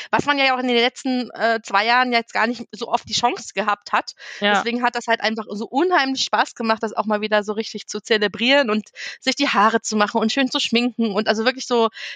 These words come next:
Speaker 1: k-, richtig komplettes Programm. Ähm, und apropos Programm, da gab's dann abends beim Essen auch noch Programm.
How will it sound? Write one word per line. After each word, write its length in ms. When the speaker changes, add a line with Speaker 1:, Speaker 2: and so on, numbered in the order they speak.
Speaker 1:
k-, 160
richtig 300
komplettes 460
Programm. 500
Ähm, 460
und 140
apropos 340
Programm, 440
da 100
gab's 280
dann 140
abends 360
beim 140
Essen 280
auch 280
noch 180
Programm. 400